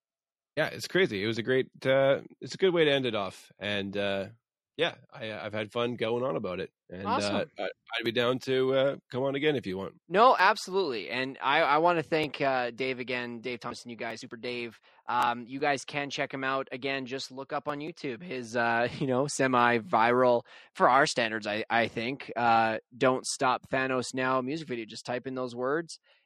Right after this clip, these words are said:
Speaker 2: and you'll see
Speaker 1: And,
Speaker 2: it.
Speaker 1: uh, I will definitely be doing a follow-up to it,
Speaker 2: Yes.
Speaker 1: uh, as soon as I can get some Blu-ray quality, uh, footage from the movie.
Speaker 2: Yes.
Speaker 1: I've already got it planned out. It's gonna be
Speaker 2: No,
Speaker 1: great.
Speaker 2: perfect. We, we look forward to it. So again, guys, on the Restaurants Podcast,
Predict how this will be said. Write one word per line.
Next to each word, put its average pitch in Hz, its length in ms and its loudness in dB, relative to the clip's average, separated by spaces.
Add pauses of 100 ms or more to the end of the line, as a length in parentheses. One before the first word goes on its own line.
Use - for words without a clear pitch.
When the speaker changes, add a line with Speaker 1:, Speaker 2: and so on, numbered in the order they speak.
(140)
Speaker 2:
and 113 360 -2
you'll 117 140 -4
see 127 120 0
Speaker 1:
And, 131 140 6
Speaker 2:
it. 123 80 4
Speaker 1:
uh, 120 340 6 (600)
I 120 120 2
will 131 260 4
definitely 123 640 2
be 117 460 2
doing 117 280 4
a 101 60 0
follow-up 117 540 6
to 98 140 -2
it, - 20 2
Speaker 2:
Yes. 117 240 4 (120)
Speaker 1:
uh, 98 220 0
as - 140 -6
soon 110 140 -4
as 104 140 -6
I 101 100 0
can 101 120 -6
get 95 200 0
some 101 180 -4
Blu-ray 104 320 0
quality, 92 640 -8 (100)
uh, 95 320 -14
footage 95 320 -8
from 95 160 -10
the 95 60 -8
movie. 92 360 -6
Speaker 2:
Yes. 107 240 -4
Speaker 1:
I've 95 100 -4
already 117 200 -2
got 113 200 0
it 104 80 -4 (220)
planned 101 240 -4
out. 87 180 -6
It's - 100 -20
gonna 98 200 -8
be 95 80 -2
Speaker 2:
No, 165 180 8
Speaker 1:
great. 120 100 2
Speaker 2:
perfect. 151 460 0
We, 139 260 -2
we 139 120 -4
look 160 180 0
forward 147 320 2
to 117 120 -4
it. 90 140 -6
So 135 240 0
again, 180 420 2
guys, 165 320 4
on 160 80 0
the 147 60 -2
Restaurants 156 440 0
Podcast, 120 600 0